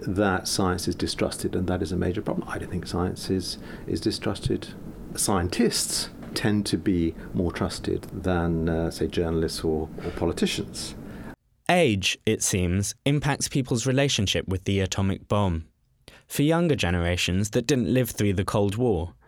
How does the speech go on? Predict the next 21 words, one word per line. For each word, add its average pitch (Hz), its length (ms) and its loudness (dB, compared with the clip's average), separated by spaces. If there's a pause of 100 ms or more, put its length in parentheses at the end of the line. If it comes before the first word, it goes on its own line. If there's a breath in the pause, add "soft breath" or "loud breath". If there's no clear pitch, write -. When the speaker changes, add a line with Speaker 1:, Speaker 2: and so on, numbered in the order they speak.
(120)
Speaker 2:
the 127 100 2
threat 165 340 2
of 127 100 2
nuclear 131 320 2
weapons 120 540 2
may 113 180 4
feel 107 500 2 (120)
abstract. - 760 -2 (720 loud breath)
But 139 160 2
for 156 120 2
people 165 300 2
like 147 240 2
Phil 135 240 2
Ball, 120 400 4
who 98 200 0
grew 110 160 2
up 101 180 2
in 101 100 4
the 101 80 4
nineteen 101 420 2
sixties, 85 640 -2